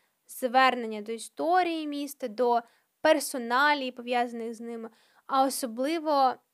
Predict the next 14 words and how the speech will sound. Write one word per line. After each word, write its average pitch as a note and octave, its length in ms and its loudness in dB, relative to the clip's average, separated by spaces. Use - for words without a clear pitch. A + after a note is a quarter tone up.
без B3+ 960 0
місцевого C4+ 840 0
літературного A#3+ 840 -4
канону, A3 600 -6
який, A#3 280 -10
на B3+ 240 -2
мою D4+ 200 -4
думку, B3 340 -8
взагалі A3+ 440 -10
є A3 460 -6
чи - 160 -6
не C4 100 -2
найбільш B3 680 -4
промовистим G#3+ 1120 -2